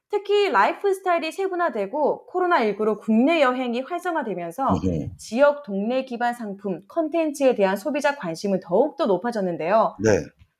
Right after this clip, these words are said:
Speaker 1: 해당 지역에서만 누릴 수 있는 가치를 활용한 상품이나 기업이 늘어나고 있습니다.
Speaker 2: 음.
Speaker 1: 엠지 세대 소비 트렌드로 떠오른 로코노미에 대해서 알아보도록 할게요.
Speaker 2: 아, 그래서 한국의 경우 뭐 곳곳에서 지역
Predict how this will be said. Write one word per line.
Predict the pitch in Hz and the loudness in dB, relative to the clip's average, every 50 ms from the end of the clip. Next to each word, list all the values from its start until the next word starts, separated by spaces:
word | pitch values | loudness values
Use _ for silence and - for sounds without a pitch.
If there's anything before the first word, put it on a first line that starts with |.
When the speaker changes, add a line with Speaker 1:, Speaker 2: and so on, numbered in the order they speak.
| - 415 | -2 0
Speaker 1:
해당 | 440 415 453 440 427 | 2 4 4 2 2
지역에서만 | 392 - 381 370 349 339 339 - 339 320 330 277 | 2 4 4 4 4 2 2 2 4 4 4 4
누릴 | 220 226 247 262 254 | 4 2 2 0 -2
수 | 254 - 247 | -2 -4 -4
있는 | 233 226 220 254 302 320 320 - _ _ - | -2 0 2 2 2 2 -2 -6 _ _ -14
가치를 | - - 196 196 196 - - 330 311 330 311 302 | -6 -2 -2 -2 -2 -4 -4 -2 0 0 0 -2
활용한 | 311 285 285 277 277 277 269 | -2 -2 0 0 0 0 -2
상품이나 | 269 269 254 240 247 233 208 185 196 240 269 269 - | -2 -4 -4 -2 -2 0 0 2 2 2 0 -2 -4
기업이 | - - 226 233 233 220 254 233 - 180 | -2 2 2 2 4 2 0 -2 0 2
늘어나고 | 202 220 262 262 240 202 185 | 2 4 4 4 4 2 0
있습니다. | 160 - 104 101 98 95 95 95 | -2 0 2 4 6 6 6 6
Speaker 2:
음. | 95 92 92 90 90 87 85 78 - - - _ _ - | 6 4 4 4 2 2 0 0 -2 -6 -10 _ _ 2
Speaker 1:
엠지 | 185 202 220 254 277 294 285 359 370 359 | 4 4 6 6 6 6 6 4 4 4
세대 | 359 359 330 320 311 302 311 | 4 2 2 2 4 2 2
소비 | 302 - 339 330 330 320 320 | 2 0 -2 0 -2 -2 -2
트렌드로 | - 277 294 285 277 269 262 262 262 269 | -2 0 2 2 4 4 6 4 4 4
떠오른 | 226 220 214 214 285 330 - - - | 2 2 2 2 2 2 0 -2 -2
로코노미에 | 170 170 180 180 - - 285 277 262 262 254 247 226 214 | -2 0 0 0 0 0 2 4 4 4 4 2 0 0
대해서 | - 160 156 156 - 311 330 - | -2 -4 -2 2 2 2 2 2
알아보도록 | - 156 156 151 - 156 - 165 175 - | -2 -4 -4 -4 -6 -6 -6 -6 -4 -2
할게요. | 202 190 196 - 170 156 175 - _ _ _ _ - - - - - - - - _ - | -4 -4 -2 0 0 0 0 -2 _ _ _ _ -18 -14 -12 -12 -12 -14 -16 -20 _ -12
Speaker 2:
아, | - 90 - | -10 -10 -8
그래서 | - - 98 117 - - 180 185 170 | -6 -4 -4 -2 0 0 2 2 2
한국의 | 143 - 175 185 185 185 180 170 175 170 160 156 156 156 151 147 143 143 139 135 135 131 123 123 131 120 117 | 2 0 0 -2 -2 -4 -8 -8 -8 -6 -6 -4 -4 -4 -4 -4 -4 -4 -4 -6 -6 -6 -6 -6 -6 -8 -6
경우 | - 113 107 110 117 117 117 110 101 92 87 85 90 | -6 -6 -6 -6 -6 -6 -6 -6 -8 -8 -10 -10 -8
뭐 | 101 107 104 101 98 92 80 - | -8 -6 -4 -4 -4 -4 -6 -8
곳곳에서 | - - 110 101 - - 143 143 135 131 113 - - 107 98 - - | -10 -8 -8 -8 -6 -6 -4 -2 0 0 0 -2 -4 -6 -6 -4 -2
지역 | - - - 117 120 127 120 110 - - | 0 0 0 2 2 4 2 2 0 -4